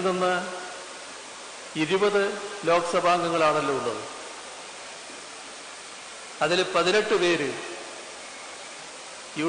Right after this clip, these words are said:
ഡി എഫിൻ്റെ ഭാഗമായി നിൽക്കുന്നു. ചാഴിക്കാടനും ആരിഫും എൽ ഡി എഫിൻ്റെ ഭാഗമായി നിൽക്കുന്നു.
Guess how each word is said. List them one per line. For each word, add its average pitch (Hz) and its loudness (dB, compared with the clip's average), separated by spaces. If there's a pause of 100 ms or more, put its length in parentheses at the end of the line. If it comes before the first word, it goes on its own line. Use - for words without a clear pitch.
ഡി 185 4
എഫിൻ്റെ 160 2 (300)
ഭാഗമായി 143 4
നിൽക്കുന്നു. 117 -4 (2250)
ചാഴിക്കാടനും 170 6 (360)
ആരിഫും 160 4 (360)
എൽ 151 2
ഡി 165 2
എഫിൻ്റെ 147 0
ഭാഗമായി 127 2
നിൽക്കുന്നു. 110 -8